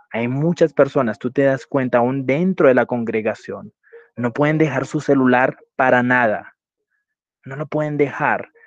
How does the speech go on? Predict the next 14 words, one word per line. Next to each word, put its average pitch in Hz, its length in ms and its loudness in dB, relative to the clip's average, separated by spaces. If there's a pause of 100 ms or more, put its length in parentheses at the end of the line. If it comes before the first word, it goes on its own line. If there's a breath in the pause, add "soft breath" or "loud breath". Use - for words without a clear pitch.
(100)
Están 139 240 -2
allí 135 280 -2
chateando 139 580 2
todo 143 180 4
el 139 80 2
tiempo. 120 220 -2
Aun 113 140 -4
cuando 185 260 2
el 165 80 4
Espíritu 190 680 -2
Santo 131 760 -4 (560 soft breath)
se - 140 -4
está 127 260 -2
moviendo, 139 840 0